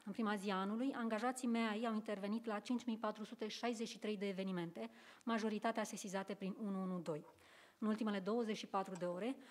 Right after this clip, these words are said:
au fost gestionate peste o mie trei sute de intervenții la situații de urgență. O acțiune a pompierilor, care a necesitat activarea planului roșu de intervenție, a avut loc chiar în această noapte, în jurul orei trei,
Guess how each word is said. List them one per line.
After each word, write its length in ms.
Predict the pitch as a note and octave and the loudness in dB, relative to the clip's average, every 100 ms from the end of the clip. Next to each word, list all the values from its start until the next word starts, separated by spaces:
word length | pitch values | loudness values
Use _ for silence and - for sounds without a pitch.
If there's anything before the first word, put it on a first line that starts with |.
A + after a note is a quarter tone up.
| - - | -20 -4
au 100 | B3 | -2
fost 240 | A#3 C#4+ B3+ | 2 2 4
gestionate 600 | C4+ C#4 A#3+ B3 B3+ B3+ | 0 2 4 4 2 0
peste 320 | B3 A#3+ B3 | 0 0 2
o 20 | |
mie 220 | A#3 B3+ | 6 4
trei 220 | C4 A#3+ | 4 0
sute 420 | A3+ - A#3+ - A#3 | 0 -4 -8 -2 0
de 120 | A3+ | 2
intervenții 640 | A3 G#3+ G3+ F#3+ A3 A3+ | 2 2 0 0 0 0
la 100 | G3+ | -2
situații 420 | G3 G3+ G3+ G3 | -2 -2 -2 0
de 80 | G3 | 0
urgență. 580 | G3 F3+ F#3 E3 - - - - - - - | 0 2 0 0 -2 -10 -16 -20 -20 -16 0
O 80 | G#3+ | 2
acțiune 380 | G#3 - A3+ | 2 0 2
a 60 | G#3+ | 2
pompierilor, 680 | A3 G3+ G3+ G3 F#3 G#3+ A#3+ | 2 -2 0 2 2 2 0
care 200 | A#3 G#3 | 0 0
a 60 | |
necesitat 560 | G3 G3 G3 G#3 A3 A3 | 0 -2 -6 -4 -2 0
activarea 440 | G#3 - F#3 F#3+ F#3 | -2 -2 -2 0 0
planului 400 | G3+ G3+ F#3+ F3+ | 0 0 0 0
roșu 240 | G#3 - | -2 -2
de 80 | F#3+ | -2
intervenție, 720 | F#3 F3+ F3 F3 E3 A3 A#3+ - - - - - | -2 -4 -2 -2 -2 -4 -4 -6 -16 -18 -20 -4
a 140 | A#3 | 0
avut 260 | A#3 B3 A#3+ | 2 2 0
loc 160 | B3+ | 0
chiar 220 | - A3+ A3+ | 2 2 4
în 100 | A3 | 2
această 340 | G#3+ G#3 - | 0 -2 0
noapte, 340 | F#3+ F#3 F#3+ | 0 0 0
în 80 | A#3 | -2
jurul 240 | G3 G#3 A3 | -2 -2 -2
orei 260 | G3+ F#3+ F3+ | 0 0 -2
trei, 300 | F#3+ F#3 C4 | -2 -2 -2